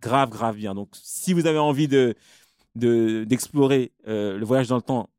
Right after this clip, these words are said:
via Bernard Weber, je vous conseille Le Sixième Sommeil. Alors,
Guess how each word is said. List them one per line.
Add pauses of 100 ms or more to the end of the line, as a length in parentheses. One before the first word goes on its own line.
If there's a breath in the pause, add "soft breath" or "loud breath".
(100)
via
Bernard
Weber, (800)
je
vous
conseille
Le
Sixième
Sommeil. (640)
Alors,